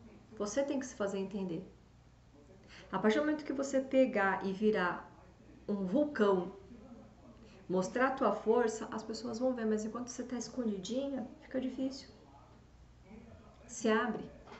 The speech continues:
Dê esse novo passo na vida de vocês. Tá bom, meus amores? Vamos pra casa do dinheiro. Eita, confiança. Se joga, né?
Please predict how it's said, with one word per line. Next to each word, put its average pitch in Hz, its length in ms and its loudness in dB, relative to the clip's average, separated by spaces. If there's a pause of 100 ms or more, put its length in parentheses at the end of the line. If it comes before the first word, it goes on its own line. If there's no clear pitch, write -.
(600)
Dê 220 200 8
esse - 200 -2
novo 220 200 2
passo 185 340 -2
na 185 80 -2
vida 185 160 -2
de 185 100 -8
vocês. 185 480 -8 (880)
Tá - 80 -20
bom, 170 200 -4
meus 269 200 -2
amores? - 560 -6 (640)
Vamos 185 160 2
pra 190 80 -4
casa 180 240 -4
do 180 120 -4
dinheiro. 196 460 0
Eita, 349 300 0 (120)
confiança. 180 640 -6 (720)
Se 302 220 -2
joga, 180 440 4 (260)
né? 220 280 2